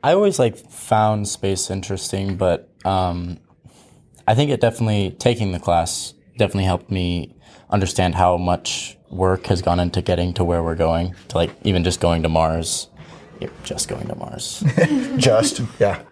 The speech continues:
Speaker 1: Getting to the moon, going back to the moon, how much work has gone into that. Uh, the space explorations class, uh, it kinda just,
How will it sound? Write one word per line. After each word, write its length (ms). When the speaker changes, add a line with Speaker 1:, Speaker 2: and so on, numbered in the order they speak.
Speaker 1:
Getting 340
to 100
the 80
moon, 340
going 300
back 320
to 100
the 80
moon, 420
how 180
much 280
work 240
has 160
gone 180
into 180
that. 400
Uh, 440
the 240
space 300
explorations 680
class, 500
uh, 400
it 120
kinda 220
just, 280